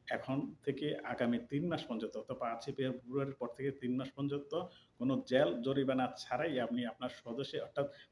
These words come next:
বাংলাদেশি হয়ে থাকলে আপনি বাংলাদেশে, আ, ফেরত যেতে পারবেন। সেই ক্ষমাটি, যেটিকে আমরা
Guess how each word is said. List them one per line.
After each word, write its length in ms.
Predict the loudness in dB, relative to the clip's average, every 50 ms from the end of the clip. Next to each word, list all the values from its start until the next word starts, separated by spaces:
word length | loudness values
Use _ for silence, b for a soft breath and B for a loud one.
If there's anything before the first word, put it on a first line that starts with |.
| _ 0
বাংলাদেশি 440 | 0 2 2 2 0 -2 -2 0
হয়ে 140 | 0 0 0
থাকলে 220 | 0 -2 -2 0 -2
আপনি 180 | -2 -2 -2
বাংলাদেশে, 560 | -2 0 0 0 0 0 -2 -2 -4 -4 -6 B B B B B B
আ, 120 | -2 -2 -2 0 0
ফেরত 240 | 2 2 2 2 0
যেতে 200 | -2 -2 -2 0
পারবেন। 320 | 0 0 0 0 -2 -4
সেই 320 | -4 -2 0 0 0 0
ক্ষমাটি, 580 | 0 -4 -8 -6 -4 0 0 0 0 0 -2 -4
যেটিকে 340 | -2 -2 -4 -4 -2 -2 -2
আমরা 240 | 0 0 0 0